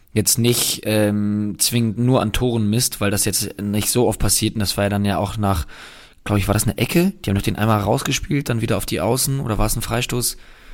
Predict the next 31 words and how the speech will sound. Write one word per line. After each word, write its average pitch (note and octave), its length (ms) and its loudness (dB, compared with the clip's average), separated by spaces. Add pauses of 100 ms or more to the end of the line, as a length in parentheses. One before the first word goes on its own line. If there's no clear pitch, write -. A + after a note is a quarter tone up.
(680)
Es F#2+ 160 2
war G2 80 4
jetzt A2 200 4
also G#2+ 160 2
keine A2+ 280 2
normale G2+ 360 2
Spielsituation, F#2+ 800 0
sag F2+ 180 0
ich F2 120 -4
jetzt F#2 160 -2
mal. F2+ 180 2
Also F2 120 -2
es F2 80 -2
ist - 80 -4
jetzt G2 140 0
nicht, G2 140 0
als F2 140 -2
hätte G2+ 140 -2
er F#2+ 160 0
so F#2 240 -2
richtig G#2 320 0
aus F#2+ 120 0
dem G2 80 0
Spiel A2 240 0
heraus F#2 320 2
getroffen. F2+ 440 -4
Weißt F#2+ 160 0
du, G#2+ 40 0
was G2+ 60 -2
ich A2 80 -2
mein? A#2+ 240 2